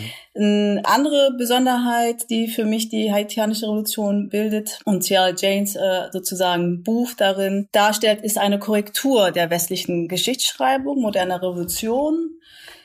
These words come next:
die halt kanonischerweise von der englischen zur amerikanischen, zur französischen Revolution fortschreitet. Hm. Und was auch besonders ist, ist schließlich eben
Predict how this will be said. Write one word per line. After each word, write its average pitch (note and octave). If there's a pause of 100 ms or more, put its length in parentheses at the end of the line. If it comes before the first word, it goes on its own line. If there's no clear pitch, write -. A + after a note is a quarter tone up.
(180)
die F#3
halt F3
kanonischerweise G3
von G3
der F3+
englischen G#3
zur F#3+
amerikanischen, F3+
zur F3+
französischen F#3
Revolution E3+
fortschreitet. A3 (180)
Hm. B2+ (420)
Und G3 (100)
was G3+
auch G#3
besonders G#3+
ist, G#3
ist -
schließlich A3
eben G3+